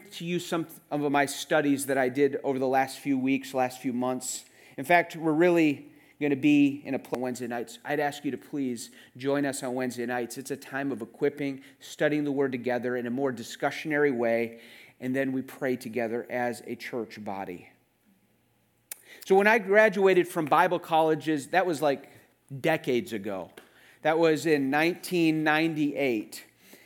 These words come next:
When I graduated in nineteen ninety-eight, and I received a diploma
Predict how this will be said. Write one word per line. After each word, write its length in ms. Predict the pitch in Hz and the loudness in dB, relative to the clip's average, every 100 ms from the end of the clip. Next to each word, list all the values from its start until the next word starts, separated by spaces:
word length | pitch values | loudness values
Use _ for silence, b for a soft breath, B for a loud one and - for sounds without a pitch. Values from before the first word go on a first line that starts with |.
| b | b
When 140 | - 160 | 0 4
I 160 | 208 | 6
graduated 760 | 196 190 202 196 208 185 180 170 | 6 4 4 4 4 6 6 4
in 80 | 156 | 4
nineteen 380 | 165 180 185 175 | 2 2 -2 0
ninety-eight, 560 | 170 170 165 160 160 - | 2 4 4 4 0 -2
and 160 | 160 | -2
I 160 | 156 165 | 2 2
received 580 | 175 170 - 226 226 190 | 4 2 2 4 4 4
a 120 | 170 | 2
diploma 880 | 147 143 - 180 185 214 247 285 269 | 2 0 -2 4 6 6 6 2 0